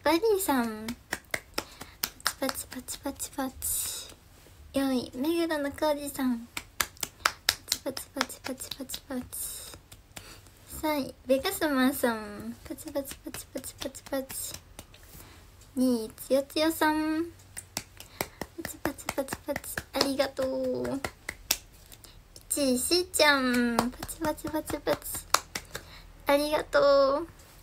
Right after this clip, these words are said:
かわいいとは、ありがとう。嬉しい。みんな配信来てくれてありがとう。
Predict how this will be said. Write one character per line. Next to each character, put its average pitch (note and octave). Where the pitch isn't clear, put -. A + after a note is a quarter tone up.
か -
わ B3+
い B3
い A#3+
と -
は、 B3+
あ C#4
り D4
が D4+
と D4
う。 F4
嬉 A3+
し B3
い。 -
み A#3
ん B3
な C4
配 C4+
信 C#4
来 C#4
て C#4
く B3+
れ A#3+
て B3
あ B3+
り C#4
が D4+
と D#4+
う。 D#4